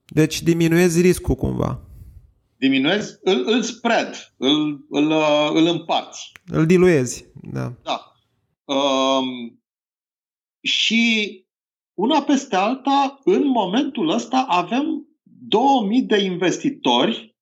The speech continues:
Speaker 2: în seedling, oameni care vor să investească două mii de euro în companii.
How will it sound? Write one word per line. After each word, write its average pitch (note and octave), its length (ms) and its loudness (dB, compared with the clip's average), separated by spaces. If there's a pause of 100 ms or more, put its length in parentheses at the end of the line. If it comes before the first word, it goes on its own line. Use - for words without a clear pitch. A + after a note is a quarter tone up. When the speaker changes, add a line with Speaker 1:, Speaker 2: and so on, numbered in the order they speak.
Speaker 2:
în D3 180 2
seedling, B2+ 880 -2 (1400)
oameni A3+ 480 2
care G3+ 240 4
vor F3 260 2
să C4+ 140 0
investească A#3 1120 0 (280)
două G#3 280 2
mii A3+ 120 0
de G3 120 0
euro A3 540 2 (600)
în G3+ 200 0
companii. G#3+ 720 -2